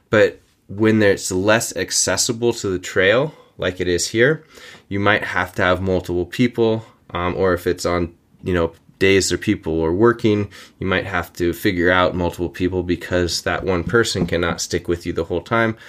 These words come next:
or maybe they don't even wanna put in that many amount of miles. But you have to consider that for each night and each person who's gonna go, and they're driving from wherever they are usually at to the actual trailhead, which can be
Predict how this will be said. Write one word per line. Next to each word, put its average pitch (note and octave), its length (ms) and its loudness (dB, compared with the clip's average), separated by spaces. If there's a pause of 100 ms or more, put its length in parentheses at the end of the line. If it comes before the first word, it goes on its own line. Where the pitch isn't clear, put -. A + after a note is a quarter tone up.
(180)
or A2+ 80 0
maybe B2+ 180 4
they B2 140 6
don't A#2+ 100 4
even A2+ 120 2
wanna G#2+ 160 0
put G#2 160 -6
in G2 80 -2
that F#2+ 180 -4
many F#2 340 -4
amount F2+ 300 -6
of E2 120 -12
miles. D#2+ 600 -8 (540)
But G#2 80 -2
you G#2 80 -2
have A#2 220 0
to - 80 -10
consider A#2 540 2
that F#2+ 220 2
for G2 140 -6
each F#2+ 260 -8
night F#2+ 240 -2
and F#2+ 100 -6
each F#2 160 -10
person G2+ 500 -2 (360)
who's G2+ 220 -6
gonna F#2+ 200 -2
go, F#2+ 320 2
and G2+ 240 -4
they're G2 120 0
driving G#2 560 0
from F#2 460 -4
wherever F#2+ 520 2
they G#2 240 2
are G#2 300 0 (960)
usually A#2 480 2
at F2 340 -4
to F#2 420 -4
the - 120 -4
actual E2+ 340 -8
trailhead, F#2 480 2
which E2+ 240 -2
can G#2 300 0
be F#2+ 280 -2